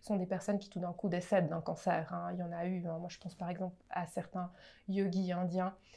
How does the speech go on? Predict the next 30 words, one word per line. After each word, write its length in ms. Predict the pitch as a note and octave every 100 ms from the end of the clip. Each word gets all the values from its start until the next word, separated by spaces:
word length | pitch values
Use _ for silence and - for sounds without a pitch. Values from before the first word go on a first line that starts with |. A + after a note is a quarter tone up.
| - _
euh, 720 | G3 G3 F3+ F3 F3+ E3+ C#3+ D#3
dont 180 | F3+
j'ai 160 | F3+ F#3+
lu, 180 | F3+ F#3
voilà, 300 | F3+ F#3 F#3
l'histoire, 920 | E3 - - G3 F#3 - G3 F3+ F#3
la 100 | F#3
biographie. 640 | E3+ F#3+ F3+ E3+ - A3 - - - F#3+
Donc 180 | G#3
c'est 160 | - G#3+
pas 220 | G#3 -
du 180 | G3 G3+
tout, 400 | - G#3+ G#3+ G3+ -
euh, 560 | F3+ F3+ F3+ F3+ F3+ F#3 - - G3 - - D#3+
c'est, 240 | - A3 G#3+ -
c'est 140 | G3+
pas 140 | A3+ G#3
du 160 | F#3
tout, 180 | - G3+
euh, 480 | F#3 F3+ F3+ F3 F3+
comment 180 | F3+ F#3+
dire, 140 | F3+
représentatif 760 | E3+ F3+ - F3+ F3 F#3 F#3+ -
l'un 80 | F3+
de 80 | F3
l'autre, 320 | F#3 E3 F3+
hein. 100 | F3
Vous 60 | F#3
pouvez 360 | F3+ F#3 F3+
être 320 | F#3 F3+ -